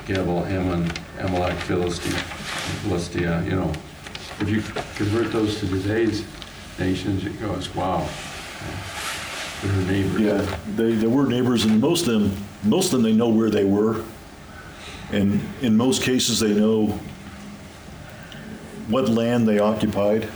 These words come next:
Speaker 2: but in no cases that country exists today. There are very few
Speaker 1: No.
Speaker 2: countries that exist longer than two or three hundred years. I mean, we're, we're using the same government now as we used over two hundred years ago. That,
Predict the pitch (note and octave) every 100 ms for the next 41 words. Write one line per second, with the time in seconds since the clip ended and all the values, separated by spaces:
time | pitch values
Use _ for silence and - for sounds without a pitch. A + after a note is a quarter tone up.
0 | G2+ G2+ G#2 G#2 A2 A2+ G2 F#2+ G2 F#2
1 | G2+ G2 G2 F#2+ G2 F2+ F2+ F#2+ - F2+
2 | F#2 F2+ - - A2 C3 C#3 D3 - G#2+
3 | G2 A2 A2 F#2+ G2+ G2 F#2+ B2 - G2+
4 | A2 G#2+ F#2+ F#2 F2+ - - - - -
5 | - - C3 A2 A2 G#2 F#2+ F2+ A#2+ G2
6 | - - G2 G2 F#2+ F#2+ - - A2+ D#3
7 | G3 F#3+ D3+ G#2 F#2 - C3 A2 G2 A#2+
8 | G#2 F2+ F#2 - - - - F#2 A2+ A#2
9 | F#2+ F#2+ G#2 G#2 G2+ G2 F#2+ G#2 G2 G#2+
10 | C#3 F#2+ G2+ A2